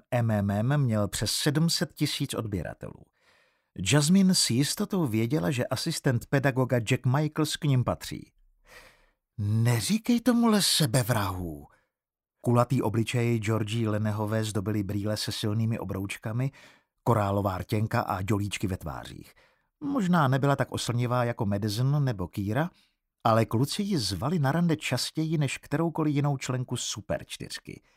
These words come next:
Její domorodý původ jí poskytoval jiný úhel pohledu, který Jasmine považovala za velice přínosný pro dvojčata.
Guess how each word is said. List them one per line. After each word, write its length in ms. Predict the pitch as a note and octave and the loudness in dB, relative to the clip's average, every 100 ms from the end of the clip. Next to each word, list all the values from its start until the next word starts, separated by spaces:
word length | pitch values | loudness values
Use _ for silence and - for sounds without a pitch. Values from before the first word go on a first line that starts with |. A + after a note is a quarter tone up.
| _ _ _ _ _ _ | _ _ _ _ _ _
Její 420 | G2 A2 G#2+ G#2 G#2 | 0 2 2 -2 0
domorodý 520 | A2 A2 A#2 A2 G2+ | 2 2 2 -2 -4
původ 460 | C3+ D3+ G#2 D2+ | -6 -6 -4 -4
jí 160 | D2 D#2+ | -6 -6
poskytoval 580 | F2 - G2+ B2+ C3 B2+ | -6 -6 -4 -2 0 -2
jiný 400 | F#2 G#2+ B2 C#3+ | -2 0 2 0
úhel 320 | B2 B2 C3 | -2 -2 -2
pohledu, 500 | A#2+ A#2 B2+ F2+ D2 - - - _ - | -4 -4 -4 -4 -8 -12 -20 -20 _ -20
který 420 | - B2 A#2 A2+ G#2+ | -4 0 0 0 0
Jasmine 360 | A2+ G#2 A#2+ A#2+ | -2 0 0 0
považovala 640 | G#2+ A2 A#2 G#2+ A2+ A2 | 0 0 0 -2 -2 -2
za 200 | F#2+ G#2 | -2 -4
velice 380 | A#2 D3 - C#3 | -2 -4 -2 -4
přínosný 540 | - A#2+ B2 - C3 | -2 -2 -2 -2 -2
pro 160 | - G#2 | -2 -4
dvojčata. 560 | F#2+ D2+ - - - | -4 -6 -8 -16 -20